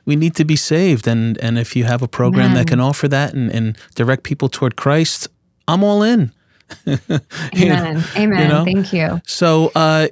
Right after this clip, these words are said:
Speaker 1: is there anything you wanna share? Uh, anything, uh, outside of this program that's new? Anything you wanna share with our viewers and listeners before you go?
Speaker 2: Uh, just probably hope.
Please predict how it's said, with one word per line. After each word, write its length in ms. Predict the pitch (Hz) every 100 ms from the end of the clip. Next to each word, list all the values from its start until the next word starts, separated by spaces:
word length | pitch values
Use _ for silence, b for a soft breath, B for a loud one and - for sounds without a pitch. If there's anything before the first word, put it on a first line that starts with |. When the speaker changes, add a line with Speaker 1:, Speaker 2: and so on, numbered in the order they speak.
| -
Speaker 1:
is 120 | 165
there 100 | 180
anything 400 | 185 202 214 202
you 100 | 202
wanna 180 | 196 190
share? 440 | - 190 196 202 190 -
Uh, 500 | 175 170 170 180 180 - 165
anything, 560 | 165 170 160 156 151
uh, 140 | 156 147
outside 340 | 147 143 165 160
of 60 |
this 120 | 156 -
program 380 | 165 160 165 151
that's 240 | 123 -
new? 180 | 170 180
Anything 280 | 165 165 165
you 80 | 160
wanna 140 | 151
share 200 | 143 160
with 120 | 156 156
our 100 | 147
viewers 280 | 156 156 156
and 100 | 151
listeners 460 | 156 175 180 - -
before 300 | 151 - 165
you 80 | 160
go? 280 | 165 196 - - - _ _ _ _ b b b b _
Speaker 2:
Uh, 240 | 233 233 233
just 180 | 247 -
probably 380 | 262 247 240
hope. 360 | 220 214 190 -